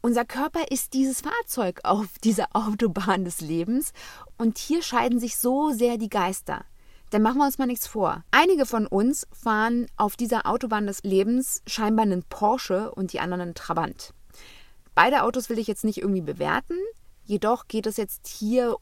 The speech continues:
um die Geschwindigkeit, um die Sportlichkeit, es geht um das Wohlbefinden. Und vielleicht kannst du das nachempfinden, dass wahrscheinlich, obwohl ich noch nie in einem Porsche gesessen habe, es sich viel besser anfühlt, auf so einem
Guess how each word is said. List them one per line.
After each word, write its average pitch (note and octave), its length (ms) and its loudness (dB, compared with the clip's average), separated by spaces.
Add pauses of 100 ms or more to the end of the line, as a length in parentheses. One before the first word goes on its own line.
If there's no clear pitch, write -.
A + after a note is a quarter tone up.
um F#3+ 640 2 (120)
die G3 140 -2
Geschwindigkeit, A#3 880 0
um F#3+ 300 2
die G3 140 -4
Sportlichkeit, G#3+ 840 -2
es - 140 -10
geht G3+ 220 -2 (400)
um G#3+ 400 4
das G3+ 260 -2
Wohlbefinden. F#3 800 -4 (460)
Und G#3 300 2 (100)
vielleicht G#3 440 0
kannst G3+ 200 -2
du - 40 -12
das F#3+ 140 -6
nachempfinden, G3 800 -2
dass - 400 -4
wahrscheinlich, G#3 800 -4 (480)
obwohl F3 240 -2
ich F3 80 -2
noch E3+ 140 -4
nie F#3 100 0
in F#3 80 -2
einem E3+ 100 -2
Porsche F#3 260 0
gesessen A#3+ 420 2
habe, B3+ 300 2 (920)
es A3 180 0
sich G#3+ 160 -2
viel C4+ 160 2
besser C4+ 300 4
anfühlt, G#3 520 -2 (200)
auf F3 200 0
so F#3+ 120 0
einem E3+ 220 -2